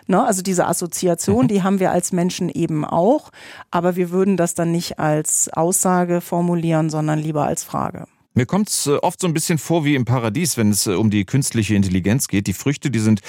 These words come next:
Speaker 2: super interessant. Wir blenden dann vielleicht aber doch das ein oder andere Mal aus, welche Folgen sie haben könnten. Bei allen Bedenken, die wir durchaus haben,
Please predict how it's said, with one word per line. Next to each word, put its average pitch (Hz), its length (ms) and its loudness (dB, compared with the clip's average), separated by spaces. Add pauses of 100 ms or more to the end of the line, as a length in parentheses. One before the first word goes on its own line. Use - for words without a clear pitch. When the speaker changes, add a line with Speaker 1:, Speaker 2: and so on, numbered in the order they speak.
(220)
Speaker 2:
super 139 320 0
interessant. 123 720 0
Wir 113 80 2
blenden 135 300 2
dann 123 120 2
vielleicht 120 300 -2
aber 117 140 2
doch 123 160 -4
das 123 160 -4
ein 117 180 0
oder 117 160 0
andere 120 180 0
Mal 113 160 2
aus, 127 280 -4
welche 117 200 -2
Folgen 151 420 -2
sie 92 200 -2 (340)
haben 101 440 0
könnten. - 420 -2 (360)
Bei 95 100 -4
allen 127 440 2
Bedenken, 123 840 0
die 127 160 -2
wir 117 480 2
durchaus 101 680 -4
haben, 151 400 0